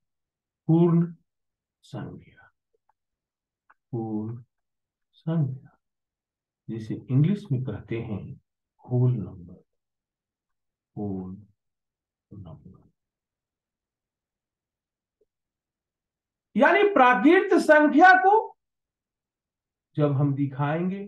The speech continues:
तो इसे ऐसे दिखाएंगे,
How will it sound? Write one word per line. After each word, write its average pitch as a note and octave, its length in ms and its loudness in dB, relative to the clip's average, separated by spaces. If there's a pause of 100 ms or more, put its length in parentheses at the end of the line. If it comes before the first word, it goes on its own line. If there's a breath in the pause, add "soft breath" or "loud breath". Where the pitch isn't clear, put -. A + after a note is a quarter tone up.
(1500)
तो - 220 -14
इसे G#2+ 340 -12 (220)
ऐसे G2 440 -12
दिखाएंगे, - 680 -16